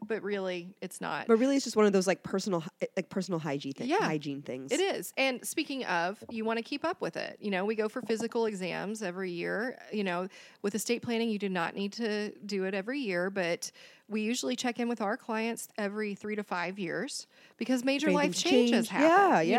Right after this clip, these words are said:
Speaker 1: know,
Speaker 2: of
Speaker 1: a lot of
Speaker 2: course.
Speaker 1: people will appoint their parents as executors,
Speaker 2: Yeah.
Speaker 1: and over time, their parents pass.
Speaker 2: Right.
Speaker 1: Or you have a falling out with somebody, um, or you have a baby, you get married. All
Speaker 2: Yeah.
Speaker 1: those are reasons, you
Speaker 2: Yeah.
Speaker 1: know, to update your documents.
Speaker 2: Yeah, for sure. No, it's good. I,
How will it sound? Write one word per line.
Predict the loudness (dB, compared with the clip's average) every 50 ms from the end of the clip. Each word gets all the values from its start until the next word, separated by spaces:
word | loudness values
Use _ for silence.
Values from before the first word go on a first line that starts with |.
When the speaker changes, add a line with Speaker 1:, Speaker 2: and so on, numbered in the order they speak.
| 6 6
Speaker 1:
know, | 4 4
Speaker 2:
of | 6
Speaker 1:
a | 8
lot | 8 8
of | 8
Speaker 2:
course. | 6
Speaker 1:
people | 2 0 0 2 4
will | 4 4 4
appoint | 4 2 0 -2 -2 -2
their | -2 -4 -4
parents | -4 -4 -4 -2 -4 -4 -4
as | -4 -4 -2
executors, | -2 -4 -4 -6 -6 -6 -6 -6 -4 -4 -4 -4 -4 -6 -8 -10 _ -18 -20 -10 -4
Speaker 2:
Yeah. | -2 0 2
Speaker 1:
and | 2
over | 2 2 2 -2
time, | -4 -4 -4 -4 -2 -2
their | -4 -4
parents | -4 -4 -4 -6 -6 -8
pass. | -8 -6 -6 -4 -4 -4 -6 -8 -10 -10 -12 -16 -20 -16 -8
Speaker 2:
Right. | -6 -2 2 4
Speaker 1:
Or | 6 6 6
you | 4 2 0 -2
have | -2 -2
a | -2
falling | -4 -4 -2 -2 0 0 0
out | 0 0 0 0
with | -2 -2
somebody, | -4 -4 -6 -6 -6 -6 -6 -8 -8 -10 -10 -10
um, | -10 -8 -8 -8 -8 -10 _
or | -2 -2 -2 0
you | -2 -2
have | -4 -4 -4
a | -2
baby, | -2 0 0 0 -2 -2 -2
you | -2 -2
get | -4 -4 -4 -4
married. | -4 -2 -2 -2 -2 -4 -6 -10
All | -6 -2 0 0
Speaker 2:
Yeah. | 2 2 2
Speaker 1:
those | 2 2 0 -2 -8 -14 -18 -20 -16 _
are | -8 -4 -2
reasons, | 0 0 0 -2 -4 -8 -10 -10 -10 -12 -12 -8 -4
you | -2
Speaker 2:
Yeah. | -2 0
Speaker 1:
know, | 0 0 -2 -2 -4 -6
to | -6 -4 -2 -2 -2 -2 -2 -4
update | -6 -6 -6 -6 -6 -6
your | -8 -8
documents. | -8 -8 -10 -12 -12 -12 -10 -8 -8 -8 -10 -10 -10 -10 -10 -10
Speaker 2:
Yeah, | -12 -12 -14 -14 -16 _ _ _ _
for | -20 -20
sure. | -18 -16 -18 -18 -18 -20 _ _ _ _ _ _ _ _ _ _ -6
No, | -6
it's | -6 -6 -6
good. | -8 -8 -4 0
I, | 0 0